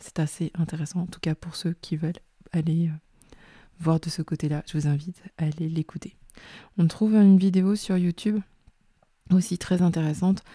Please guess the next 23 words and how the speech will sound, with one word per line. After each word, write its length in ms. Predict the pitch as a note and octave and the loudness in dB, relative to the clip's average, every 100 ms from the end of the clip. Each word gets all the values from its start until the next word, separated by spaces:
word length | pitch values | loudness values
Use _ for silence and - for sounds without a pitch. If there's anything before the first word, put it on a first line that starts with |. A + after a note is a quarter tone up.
| - - - - | -20 -20 -16 -2
euh, 440 | - E3 E3 E3 E3 | 2 4 2 0 0
à 120 | E3+ | -2
ce 140 | E3 E3+ | -2 -4
sujet 580 | - D#3+ D#3+ F3 F#3 | -4 -4 -2 -2 0
et 60 | D#3+ | -2
qui 160 | - D#3+ | -4 -6
explique 320 | - F#3+ F3+ | -6 -6 -2
un 60 | |
petit 160 | D#3+ D#3+ | -2 -4
peu 360 | - E3+ F3+ F3 | -4 -2 0 0
sa 180 | - D#3+ | 0 0
vision 340 | D#3+ D#3 F3 | 0 -2 -2
et 20 | |
sa 140 | F3+ D#3 | -2 -4
façon 300 | D3+ - D#3+ | -6 -4 -4
de 100 | D#3+ | -2
voir 180 | C#3+ | -2
les 100 | C#3+ | -4
choses. 360 | C#3 - E3+ - - | -6 -10 -18 -14 2
Bon, 280 | F#3+ F#3 E3+ | 4 6 4
en 120 | F3+ | 2
tout 120 | F#3+ | 0
cas, 240 | F#3+ F#3 | -2 -2